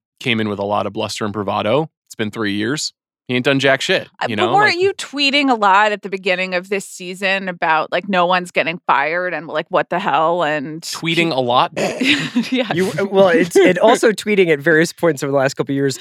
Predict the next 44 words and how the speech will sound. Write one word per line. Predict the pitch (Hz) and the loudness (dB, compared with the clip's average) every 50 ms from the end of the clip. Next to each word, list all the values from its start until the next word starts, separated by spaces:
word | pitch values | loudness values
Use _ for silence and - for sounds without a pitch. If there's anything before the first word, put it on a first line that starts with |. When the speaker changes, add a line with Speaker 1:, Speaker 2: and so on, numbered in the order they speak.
| - 143 | 0 2
Speaker 3:
"Uncle | 151 156 156 - 165 160 | 2 2 2 0 0 0
Steve | 147 - - - - 147 143 156 160 160 | 0 -2 -6 -8 -6 -4 -4 -4 -4 -4
is | 151 139 139 | -6 -6 -6
here." | - - 151 143 143 156 175 196 240 | -6 -4 -2 0 2 2 2 0 2
Speaker 1:
Yeah. | 285 269 226 202 | 2 2 4 2
Speaker 2:
Right, | 190 196 - - | 2 0 -4 -6
Speaker 3:
Yeah. | 247 - 165 - - 185 180 190 214 | 0 2 4 4 4 4 2 0 0
Speaker 2:
yeah. | - | 2
Speaker 1:
Yeah, | 240 247 180 123 110 117 - | 2 4 4 4 2 2 2
I, | - 170 202 208 - | 2 2 2 2 2
I | 151 160 | 2 2
love | 160 156 156 160 175 170 | 2 4 2 2 2 2
that | 175 165 | 0 -2
he's | 175 160 143 | -2 -2 -2
willing | 143 139 139 139 | -2 -2 0 -2
to | 139 | -4
spend | 127 - 147 143 143 | -4 -4 -4 -4 -4
money. | 156 160 113 78 78 | -4 -6 -6 -6 0
Speaker 3:
Yeah. | - 165 160 131 - - | 2 2 2 2 0 -4
Speaker 1:
I | 101 107 | -6 -6
think | 107 120 120 | -6 -4 -4
that | 123 | -2
Speaker 2:
Okay. | 117 123 | 0 0
Speaker 1:
that's | 123 - | 0 0
amazing, | - 123 120 120 131 131 143 139 139 | 0 2 2 2 2 2 0 0 0
but | 131 127 | 0 2
that's, | 131 139 139 - - - _ 147 | 2 0 0 -2 -6 -14 _ -2
that | 139 127 131 135 | 0 0 2 2
is, | 139 139 123 127 - _ _ _ _ _ _ _ - | 0 -2 -4 -8 -14 _ _ _ _ _ _ _ -12
you | 120 | -10
know, | 107 101 110 110 - _ | -8 -8 -10 -10 -12 _
it, | 107 107 98 _ _ | -18 -20 -20 _ _
I | 110 | -16
think | 101 107 98 | -12 -10 -10
it | 92 | -10
mirrors | 90 90 90 98 104 107 110 - - - - | -8 -10 -8 -6 -6 -8 -6 -8 -10 -12 -12
some | - - - 110 101 | -10 -8 -6 -6 -6
of | 95 95 123 | -6 -6 -8
this | 180 - - - | -8 -8 -6 -6
Speaker 2:
Sure. | - 254 240 214 | -4 -2 -2 0
Speaker 1:
story. | 208 233 120 127 156 185 196 - _ _ _ _ | 0 0 0 0 -2 -2 -4 -8 _ _ _ _
And | 127 139 | 0 2
also | 151 160 - 175 160 | 2 2 2 2 2
it's | 151 139 - - | 2 0 -2 -6